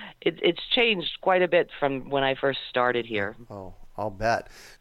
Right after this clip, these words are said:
Speaker 2: When did you start calling it Wings on the Wind Healing Arts Center and Sanctuary?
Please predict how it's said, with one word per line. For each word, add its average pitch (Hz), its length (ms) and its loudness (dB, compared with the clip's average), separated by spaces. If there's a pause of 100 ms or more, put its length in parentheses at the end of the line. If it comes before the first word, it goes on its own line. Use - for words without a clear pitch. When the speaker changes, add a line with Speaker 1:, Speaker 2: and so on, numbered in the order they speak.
(120)
Speaker 2:
When 156 180 2
did 190 160 0
you 170 80 -2
start 147 320 2
calling 139 300 2
it 120 140 -2
Wings 127 400 0
on 117 180 -2
the 107 80 0
Wind 107 280 -2
Healing 107 380 4
Arts - 240 -4
Center 98 240 -4
and 90 140 -8
Sanctuary? 87 640 -8